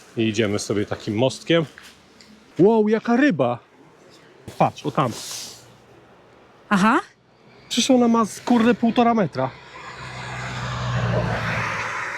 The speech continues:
Speaker 1: Wow, jaka wielka. I my jesteśmy tutaj, Sromowce Wyżne. Później jest Tama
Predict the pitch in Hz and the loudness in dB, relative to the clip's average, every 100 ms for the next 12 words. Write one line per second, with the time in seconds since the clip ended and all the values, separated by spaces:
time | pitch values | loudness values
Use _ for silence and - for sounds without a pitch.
0 | - - 196 233 190 165 156 - 143 156 | -10 -2 2 4 4 0 -2 -2 0 0
1 | 123 127 117 - - - - - - _ | 0 -4 -8 -10 -20 -20 -20 -20 -20 _
2 | _ - 120 123 120 107 123 - 120 - | _ -4 -2 2 0 -2 -4 -4 -6 -4
3 | 113 - 104 107 123 113 _ _ _ _ | -4 -2 -2 0 -2 -6 _ _ _ _
4 | - - 113 110 113 - 110 90 107 92 | -10 -2 0 0 -2 -2 -6 -4 -6 -6
5 | 92 92 117 120 _ _ _ _ _ _ | -6 -6 -6 -10 _ _ _ _ _ _
6 | - 127 120 135 117 104 - 110 98 90 | -10 -8 -2 0 0 -4 -8 -6 -6 -6
7 | 90 104 127 | -6 -8 -10